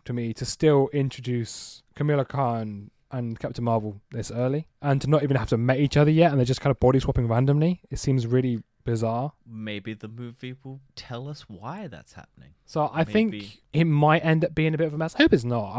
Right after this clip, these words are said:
Speaker 1: I, I mean, I want all these films to be good at the end of the day. I, I want to
Speaker 2: Yeah,
Speaker 1: enjoy.
Speaker 2: I, oh, yeah, yeah. We're not, we're not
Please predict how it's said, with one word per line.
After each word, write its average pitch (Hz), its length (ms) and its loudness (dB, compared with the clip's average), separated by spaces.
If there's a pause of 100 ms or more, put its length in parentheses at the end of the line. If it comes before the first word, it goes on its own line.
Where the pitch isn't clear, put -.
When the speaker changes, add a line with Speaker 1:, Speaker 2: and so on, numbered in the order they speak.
(100)
Speaker 1:
I, - 20 -4
I 147 40 -4
mean, 151 120 4
I 156 40 8
want 190 180 4 (120)
all 147 160 4
these 135 120 4
films 123 200 0
to - 40 -8
be 107 80 -2
good 113 240 4
at 98 60 -2
the 98 40 -4
end 98 160 -4
of 92 80 -8
the 101 120 0
day. - 160 -20 (280)
I, 139 220 -2 (220)
I 139 60 10
want 147 160 12
to 127 80 6
Speaker 2:
Yeah, 110 160 2
Speaker 1:
enjoy. 123 340 8 (200)
Speaker 2:
I, 277 140 0
oh, - 20 0
yeah, 131 80 -2
yeah. 98 320 -8
We're 156 140 -6
not, 196 200 -4
we're 139 80 -6
not 135 200 -6